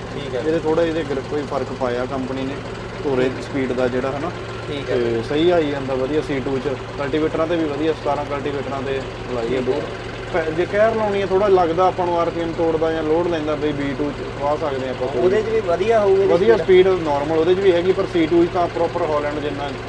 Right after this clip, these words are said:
Speaker 2: ਤੋੜਦਾ ਸਾਰਾ ਕੁਝ।
Speaker 1: ਠੀਕ ਹੈ।
Speaker 2: ਉਹਨਾਂ ਤੁਰਿਆ ਆਉਂਦਾ ਕੋਈ ਪ੍ਰੋਬਲਮ
Speaker 1: ਉਹ ਸਹੀ ਹੈ।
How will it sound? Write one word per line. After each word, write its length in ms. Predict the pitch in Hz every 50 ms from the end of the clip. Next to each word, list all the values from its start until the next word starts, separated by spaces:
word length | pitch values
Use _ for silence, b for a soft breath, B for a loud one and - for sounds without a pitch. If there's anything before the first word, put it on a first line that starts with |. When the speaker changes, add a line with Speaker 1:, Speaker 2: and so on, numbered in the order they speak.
| 123
Speaker 2:
ਤੋੜਦਾ 520 | 131 135 123 117 - 139 139 127 127 131 131
ਸਾਰਾ 240 | 123 135 135 139 139
ਕੁਝ। 160 | 131 131 127 123 - - - - -
Speaker 1:
ਠੀਕ 200 | 151 135 127 123
ਹੈ। 40 | 143
Speaker 2:
ਉਹਨਾਂ 160 | 135 135 131
ਤੁਰਿਆ 240 | 123 127 117 117 113
ਆਉਂਦਾ 260 | 113 113 110 110 113 110 - -
ਕੋਈ 100 | 120 117
ਪ੍ਰੋਬਲਮ 300 | 110 110 113 107 107 127
Speaker 1:
ਉਹ 140 | 135 135
ਸਹੀ 320 | 123 - 123 123 131 135 135
ਹੈ। 60 | 117